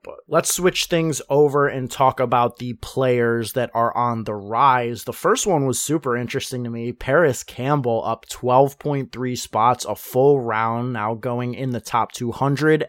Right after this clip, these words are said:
at pick one ninety-eight, wide receiver eighty-seven. This is a player now entering his fourth year who has not been able to be healthy for any period of time throughout the beginning of his career. We've been high on him, I think,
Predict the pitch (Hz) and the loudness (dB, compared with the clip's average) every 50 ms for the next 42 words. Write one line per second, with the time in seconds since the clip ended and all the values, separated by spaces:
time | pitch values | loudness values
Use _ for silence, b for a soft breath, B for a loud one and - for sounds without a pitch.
0 | - 113 113 - - _ - - 123 117 - - - _ b b b b b b | -6 -6 -6 -8 -8 _ -10 -8 -6 -6 -6 -8 -16 _ b b b b b b
1 | 123 120 120 123 127 131 131 127 123 - _ _ 120 120 120 120 120 120 120 117 | -12 -8 -6 -4 -2 -2 -2 -4 -6 -8 _ _ -8 -6 -6 -4 -6 -6 -8 -10
2 | 113 - - - 120 135 151 160 - - _ - 120 120 117 - 113 113 - - | -12 -14 -10 -6 -4 -2 -2 -2 -4 -6 _ 0 0 0 0 0 -4 -6 -6 -6
3 | 127 110 117 110 - - 117 120 117 113 110 101 - - - 143 156 151 127 131 | -6 -6 -6 -8 -8 -8 -10 -10 -10 -10 -10 -10 -6 0 4 4 4 4 4 2
4 | 123 120 120 123 120 _ - 147 143 143 - 151 156 147 117 110 135 139 - - | -4 -4 -6 -8 -8 _ 0 0 0 0 -2 -4 -4 -4 -4 -4 -4 -6 -6 -6
5 | - - 131 135 135 135 131 127 127 127 127 127 - 123 131 127 - - 131 127 | -4 -2 0 0 0 0 0 0 0 0 0 0 -2 -4 -6 -6 -6 -4 -4 -4
6 | 120 120 113 92 120 110 - - - - 127 127 131 131 107 - - 110 117 123 | -4 -4 -4 -4 -6 -6 -8 -10 -8 -4 0 0 0 0 -2 -4 -8 -12 -8 -4
7 | 135 147 139 123 120 117 110 - - 120 120 113 101 104 117 120 123 127 123 - | 0 0 2 2 0 -2 -4 -6 -6 -6 -6 -6 -6 -6 -4 -2 -2 -2 -2 -2
8 | - 123 123 123 127 123 117 113 120 110 120 113 104 110 113 117 - 123 123 113 | -4 -6 -6 -6 -6 -6 -6 -6 -8 -8 -10 -8 -6 -4 -4 -4 -4 -8 -10 -10
9 | - - 120 117 110 - _ - 143 156 156 143 - - - 127 117 120 117 110 | -10 -10 -10 -10 -10 -10 _ -8 -6 -4 -4 -4 -4 -4 -6 -6 -4 -4 -4 -6
10 | 107 107 101 - - 113 113 113 113 113 110 113 - - - 127 123 120 117 117 | -6 -8 -10 -10 -8 -6 -6 -6 -6 -8 -10 -12 -10 -6 -4 -2 -2 -2 -2 -2
11 | 123 - _ - 123 123 120 127 131 131 127 123 117 117 - - - - 120 117 | -4 -8 _ -10 -10 -8 -6 -6 -6 -4 -6 -6 -6 -8 -8 -10 -10 -10 -6 -4
12 | 135 143 151 151 147 139 143 165 165 - - 151 139 127 - 120 123 127 123 117 | 0 2 2 2 0 0 -2 -4 -2 0 0 -2 0 0 0 0 0 0 0 0
13 | 127 127 110 123 123 117 95 78 98 110 - - - - 156 180 226 214 | 0 -2 -2 -2 -2 -4 -4 -4 -6 -8 -10 -10 -6 -2 0 0 0 0